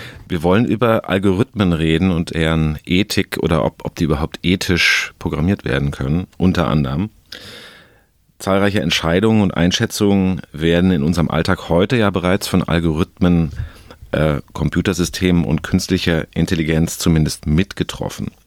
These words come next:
Jeder weiß, dass der persönliche Newsfeed auf Facebook von Algorithmen sortiert wird,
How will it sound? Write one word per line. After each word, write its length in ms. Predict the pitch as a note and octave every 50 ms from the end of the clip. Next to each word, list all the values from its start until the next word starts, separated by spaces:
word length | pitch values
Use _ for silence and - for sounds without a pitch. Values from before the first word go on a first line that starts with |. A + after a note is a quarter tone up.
| _ _ - - - - - - _ - - - - _ _
Jeder 260 | _ - E2 F2 D#2+
weiß, 260 | D#2+ D#2 E2 F#2+ -
dass 140 | - F#2+ -
der 240 | - F2+ E2 D#2+ -
persönliche 540 | - - E2 D2 E2 E2 F2 F2+ F2 G2 F2+
Newsfeed 760 | F2+ F2 F2+ G2+ A2 - - - - G#2 G2+ G#2 - - -
auf 160 | D2+ D#2+ -
Facebook 500 | - G2 F2+ F#2 - - - G2 - -
von 140 | - F#2 -
Algorithmen 560 | A#1 E2+ E2 E2 D#2 F#2 - - G#2+ G2+ F#2
sortiert 500 | F2 E2 - - - G#2 A2 - - G2+
wird, 300 | G#2 A2 A2 - -